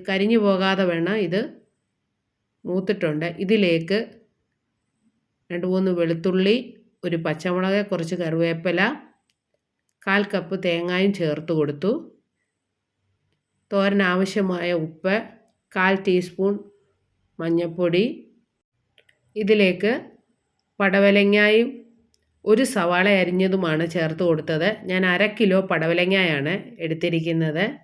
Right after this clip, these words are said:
ഇനി നന്നായിട്ട് നമുക്ക് ഒന്ന് മിക്സ് ചെയ്യണം. അല്പം പോലും വെള്ളം ചേർക്കാൻ പാടില്ല.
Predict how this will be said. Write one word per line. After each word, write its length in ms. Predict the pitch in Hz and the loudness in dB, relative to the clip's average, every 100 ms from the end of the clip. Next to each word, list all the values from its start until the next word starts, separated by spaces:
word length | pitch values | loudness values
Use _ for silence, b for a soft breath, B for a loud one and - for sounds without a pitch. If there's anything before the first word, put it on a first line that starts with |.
| _ _ _ _ _ _ _ | _ _ _ _ _ _ _
ഇനി 160 | - 190 190 | -4 0 2
നന്നായിട്ട് 460 | 185 202 214 220 214 | 2 4 2 2 0
നമുക്ക് 360 | 175 165 165 262 - _ | -2 -4 -6 -6 -10 _
ഒന്ന് 140 | 185 180 | -4 -2
മിക്സ് 240 | 165 160 226 | -2 -2 0
ചെയ്യണം. 340 | 208 165 160 190 - - 185 | 2 2 0 -4 -8 -2 -2
അല്പം 260 | 185 247 233 | 2 2 4
പോലും 240 | 190 190 190 | 4 4 4
വെള്ളം 260 | 180 180 202 | 2 2 2
ചേർക്കാൻ 340 | 196 170 180 196 190 | 0 -2 -2 -2 -2
പാടില്ല. 400 | 160 170 185 147 | -2 0 0 -2